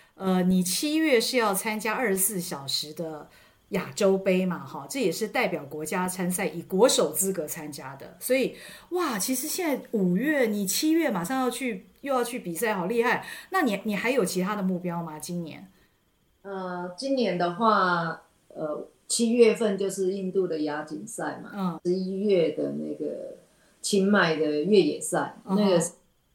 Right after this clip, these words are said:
Speaker 2: 我七栏一百在那边拿到第一名，所以有受到邀请。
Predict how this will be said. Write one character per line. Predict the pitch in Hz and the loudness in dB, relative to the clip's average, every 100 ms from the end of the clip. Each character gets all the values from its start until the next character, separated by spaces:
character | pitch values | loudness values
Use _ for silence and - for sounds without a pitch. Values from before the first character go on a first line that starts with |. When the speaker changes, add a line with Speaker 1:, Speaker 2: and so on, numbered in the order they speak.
| _ | _
Speaker 2:
我 | 170 156 | 0 0
七 | - 185 | 0 0
栏 | 160 160 | 0 -2
一 | 180 | -4
百 | 143 - - - - | -4 -6 -10 -14 -6
在 | 165 156 156 170 | -4 -4 -6 -8
那 | 175 165 | -10 -10
边 | 160 156 156 151 - _ | -12 -12 -16 -18 -20 _
拿 | 147 | -10
到 | 156 160 | -4 -4
第 | - 175 | 0 -2
一 | 160 | -2
名， | 156 147 | -6 -10
所 | - 170 151 | -6 -2 -2
以 | |
有 | 151 | -4
受 | - 160 | -4 -4
到 | 160 151 | -2 -2
邀 | 147 143 147 | -4 -6 -8
请。 | - - | -10 -10